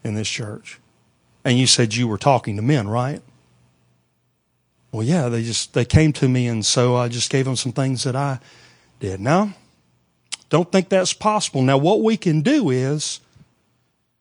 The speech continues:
we could put a guy in charge of that, and then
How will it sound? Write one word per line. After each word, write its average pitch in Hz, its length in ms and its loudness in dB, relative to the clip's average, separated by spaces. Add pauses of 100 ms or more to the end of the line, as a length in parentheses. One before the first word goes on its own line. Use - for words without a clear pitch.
(2000)
we 214 120 4
could - 120 -10
put 214 140 4
a - 20 -2
guy 143 640 0 (1000)
in 123 100 0
charge 175 400 2
of 107 80 -6
that, 120 340 0
and 120 100 -4
then 110 360 -4